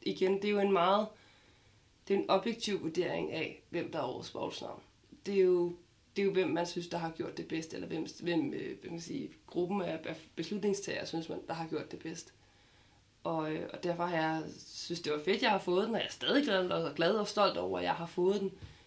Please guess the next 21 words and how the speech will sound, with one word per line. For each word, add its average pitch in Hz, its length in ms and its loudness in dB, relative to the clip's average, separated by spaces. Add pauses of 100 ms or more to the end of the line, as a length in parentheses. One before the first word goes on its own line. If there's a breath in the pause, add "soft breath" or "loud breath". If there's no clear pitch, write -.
(160)
Øh, 160 200 -2
jeg 160 80 0
synes 180 260 -2
jo, 175 60 2
jeg 160 100 0
har 170 220 -6 (120)
fortjent 180 440 2
den 208 80 2
nogle 160 160 6
flere 254 300 12
gange, 214 360 10
men 190 160 4
det 247 120 8
er 254 100 10
jo 247 80 8
så 214 240 12
min 226 180 8
egen 220 280 12
holdning 226 360 6
til 208 160 2
det. 220 140 6